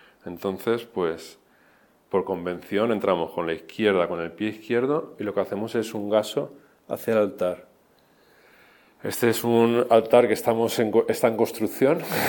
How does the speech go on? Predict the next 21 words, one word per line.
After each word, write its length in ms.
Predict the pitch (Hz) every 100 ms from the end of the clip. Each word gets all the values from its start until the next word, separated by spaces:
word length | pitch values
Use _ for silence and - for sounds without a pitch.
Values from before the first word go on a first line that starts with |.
| - 110 - 139
<laughs> 720 | - - - - - - -
Se 340 | - - 113 104
lo 100 | 107
he 60 |
cogido 300 | 107 113 127
de 60 | 117
elementos 360 | 110 110 110 -
que 100 | 110
hay 60 |
por 120 | 110
aquí, 200 | 104 101 131
eh. 400 | 127 104 101 101 - - - - - _ -
Pero 160 | 113
al 80 | 107
fin 180 | - 123
y 20 |
al 120 | 131
cabo 200 | 127 127
un 100 | 135
altar 320 | 117 117 131
es 360 | 127 120 110 -